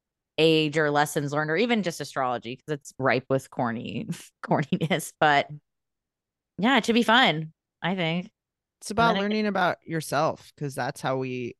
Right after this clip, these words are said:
Speaker 2: that's the best
Speaker 1: Mm-hmm.
Speaker 2: place to orient from and build from. And that is where we go. Like, your purpose isn't some job that's outside of you. Your purpose is, I mean, you living and,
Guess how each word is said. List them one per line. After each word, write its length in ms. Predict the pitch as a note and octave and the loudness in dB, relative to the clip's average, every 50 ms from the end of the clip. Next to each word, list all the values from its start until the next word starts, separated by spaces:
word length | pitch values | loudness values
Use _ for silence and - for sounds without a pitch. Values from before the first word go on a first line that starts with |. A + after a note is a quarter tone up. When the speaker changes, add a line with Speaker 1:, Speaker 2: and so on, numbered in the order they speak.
| _ - | _ -10
Speaker 2:
that's 180 | - C#3 - | -10 -8 -6
the 140 | D#3 E3+ E3 | -4 -4 -2
best 200 | D#3+ D#3 D#3 D#3 | -2 -2 -2 0
Speaker 1:
Mm-hmm. 100 | D#3 D#3 | 0 -2
Speaker 2:
place 200 | D#3+ C3+ - - | -2 -4 -6 -8
to 100 | - C#3 | -8 -8
orient 440 | - - C#3 C3+ C#3 C#3 C#3 C3+ - | -8 -6 -4 -4 -4 -4 -4 -6 -8
from 220 | - - C3 C3 | -8 -8 -6 -6
and 140 | C3 B2+ B2 | -6 -6 -4
build 340 | - C#3+ D3 D3 C#3+ C3+ - | -4 -2 -2 -2 -2 -6 -8
from. 480 | - - D3 C3+ B2+ B2+ B2 B2+ B2+ - | -10 -6 -6 -4 -4 -4 -4 -6 -8 -6
And 220 | A#2+ C#3 C#3 C#3 | -6 -4 -2 0
that 240 | C#3+ C#3 C#3 - - | 2 2 2 2 0
is 260 | D3 D3+ D3+ D3 C3 | -2 -2 -2 -2 -4
where 280 | B2+ D3 D3+ D3+ D3 C#3+ | -4 -2 0 0 0 0
we 160 | C#3 D3 C#3+ B2+ | 0 -2 -2 -2
go. 200 | A#2+ D3 C#3+ - | 0 -2 -2 0
Like, 400 | - D3 C#3+ C#3 C3 B2 - - _ _ _ _ _ _ _ _ - - - | 0 -2 -2 -2 -4 -8 -12 -20 _ _ _ _ _ _ _ _ -18 -6 0
your 120 | D#3 E3 | 0 2
purpose 400 | - - G3 F#3+ - G#3+ G3+ - | 4 4 4 4 4 2 2 2
isn't 340 | G3 F#3+ F3+ E3 E3+ D#3 - | 2 0 0 -2 -4 -6 -6
some 440 | - - F3 E3 D#3+ D#3+ D#3 D#3 - _ _ _ _ _ _ _ _ _ _ _ - | -4 0 0 0 0 0 -2 -6 -10 _ _ _ _ _ _ _ _ _ _ _ -2
job 560 | - F3 E3+ D#3 D3+ B2+ G#2+ C3+ D#3 D#3 D3+ _ _ _ _ _ _ - | 4 6 6 8 6 6 2 -2 -6 -6 -8 _ _ _ _ _ _ -4
that's 200 | E3 D#3+ - - | -4 -4 -2 -2
outside 460 | - D#3 D#3 - - E3 D#3+ D#3+ D3 | 0 0 0 0 0 0 2 2 0
of 120 | C#3 A#2+ - | 0 -4 -8
you. 200 | B2+ B2+ D3 D#3 | -8 -6 -4 -2
Your 160 | D3+ D#3 D3 | 0 0 0
purpose 420 | - E3 D#3+ - - D#3 - - | 2 2 2 2 2 -2 -2 -2
is, 480 | D#3 D3+ C#3+ C#3+ C#3+ C#3 C3 - - - _ _ _ _ _ _ _ _ _ _ _ _ _ _ _ - | -2 0 0 0 -2 -4 -6 -10 -14 -18 _ _ _ _ _ _ _ _ _ _ _ _ _ _ _ -10
I 120 | D3 D3 | -6 -6
mean, 180 | D3 D3 D3 D3 | -4 -4 -4 -4
you 260 | C#3+ C3+ E3 F3+ F3 - | -2 0 2 2 2 0
living 640 | C3 D3 D#3 F3 G3+ E3+ E3+ C3 A#2+ B2 G#2+ G#2+ | 0 2 4 4 4 4 2 -2 -2 -6 -8 -6
and, 540 | G#2 C3 D3 C#3 C#3 C#3+ C#3 C#3 C3+ B2+ | -4 -2 -2 -2 -2 -4 -6 -8 -8 -10